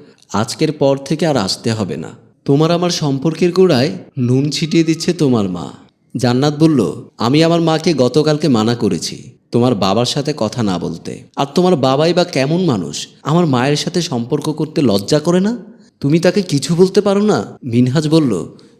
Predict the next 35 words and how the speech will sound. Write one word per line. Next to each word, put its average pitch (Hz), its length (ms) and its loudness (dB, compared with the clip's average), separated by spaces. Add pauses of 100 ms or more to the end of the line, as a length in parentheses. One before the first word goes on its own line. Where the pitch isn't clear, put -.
(100)
"তুমি 151 180 4
তোমার 175 220 2
মাকে 135 400 2
দমিয়ে 120 380 0
রাখতে 170 240 -2
পারো 180 240 0
না? 123 180 -2 (260)
আমার 170 240 0
বাবা 190 280 2
আগুনের 165 340 0
মতো 190 200 2
গরম 131 320 2
মানুষ, 78 460 -6 (180)
আমি 110 200 0
তাকে 160 260 -2 (160)
কিভাবে 170 360 2
আটকে 113 240 -2
রাখব? 71 360 -6 (340)
সুতরাং 185 600 0 (380)
তোমার 151 280 4
আর 170 100 2
আমার 156 280 0
বিয়ে 123 320 2
জীবনেও 117 480 0
হবে 95 260 -6
না।" - 120 -16 (320)
জান্নাত 104 380 -4
বলল, 113 380 0 (480)
"তারা 175 200 0
সম্পর্ক 185 540 -2
করলে 196 520 0 (320)
আমাদের 139 300 0
কি 180 140 0
মানা 135 240 4
করেছে 160 480 -2